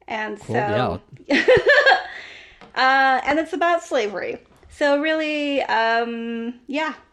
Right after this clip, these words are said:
Speaker 1: I don't know how better to, like, sell that.
Speaker 2: <laughs>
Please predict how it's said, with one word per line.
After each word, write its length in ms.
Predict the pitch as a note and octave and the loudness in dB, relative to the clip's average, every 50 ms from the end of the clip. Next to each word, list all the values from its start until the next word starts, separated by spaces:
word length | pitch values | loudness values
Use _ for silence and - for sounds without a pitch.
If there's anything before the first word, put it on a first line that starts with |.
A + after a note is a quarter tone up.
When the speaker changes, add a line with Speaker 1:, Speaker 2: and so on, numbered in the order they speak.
| _ - | _ -2
Speaker 1:
I 120 | A#3+ C4+ | 0 0
don't 160 | D4 E4+ F4+ | 2 2 0
know 160 | E4 E4 F4 F4+ | 2 0 0 0
how 300 | - D#4 C#4+ C#4 C4+ C4 | 0 0 0 0 0 -2
better 400 | G#3 - - G3 A3+ B3 B3+ C#4 | -2 -4 -4 -2 -2 -2 -2 -4
to, 220 | - - C4+ A3+ | -6 -6 -6 -6
like, 520 | G#3 G3+ - - C#4+ - _ - - _ _ _ _ _ - _ _ _ _ - | -4 -4 -6 -8 -8 -12 _ -20 -20 _ _ _ _ _ -20 _ _ _ _ -20
sell 420 | - - - - - - - - - | -20 -20 -18 -12 -8 -6 -6 -6 -6
that. 320 | - - - - - - - | -8 -8 -8 -10 -10 -12 -10
Speaker 2:
<laughs> 180 | - - - - | -10 -10 -12 -12